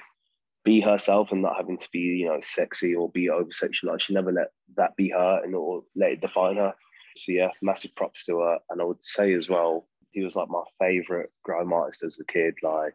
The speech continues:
uh, like, uh, Pharrell and Kanye, he, you know, never followed to, like, the tough guy look. He was a bit of a ladies' man. He's had confidence, and, like, you know, Black Boys is a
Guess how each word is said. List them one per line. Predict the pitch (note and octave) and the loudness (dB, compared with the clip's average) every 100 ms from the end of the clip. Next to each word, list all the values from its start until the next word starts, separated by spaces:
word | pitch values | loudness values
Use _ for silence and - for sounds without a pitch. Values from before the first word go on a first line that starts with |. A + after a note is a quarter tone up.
| - | 0
uh, | G2 | 2
like, | G2+ G2+ - - | 4 4 2 -2
uh, | - F#2 F2+ | 0 2 0
Pharrell | - F2 F2 | 2 2 2
and | E2+ | 0
Kanye, | E2+ E2+ E2+ D#2+ | -2 -2 -2 -4
he, | F#2+ F2+ F2 F2 - _ - | -4 -4 -6 -10 -16 _ -2
you | |
know, | F2+ D#2+ | 0 0
never | F2 F#2 F2 - | 0 -2 -2 -2
followed | F2 E2+ | -2 -2
to, | F2 | -2
like, | D#2+ | -4
the | - - | -4 -8
tough | F2 - | -8 -4
guy | E2 D#2+ D#2 - _ _ _ - | 0 0 -2 -8 _ _ _ -4
look. | F#2 F2+ - - | -2 -2 -2 -2
He | |
was | E2+ | -2
a | E2 | -2
bit | D2 | -6
of | D#2 | -4
a | E2 | -2
ladies' | E2+ F2+ E2+ E2+ F#2 | 0 2 0 -2 -2
man. | F2 | -2
He's | E2+ - | -2 -4
had | E2+ E2 | -6 -4
confidence, | - F2 - E2 D#2+ - | -4 -4 -4 -4 -4 -4
and, | E2 | -2
like, | D#2 D2+ - | -2 -2 -2
you | E2+ | 0
know, | D#2 - | 0 0
Black | F#2 F#2 | 0 0
Boys | - E2+ E2 D#2+ | 0 0 0 -4
is | D#2+ - | -10 -8
a | D#2 | -8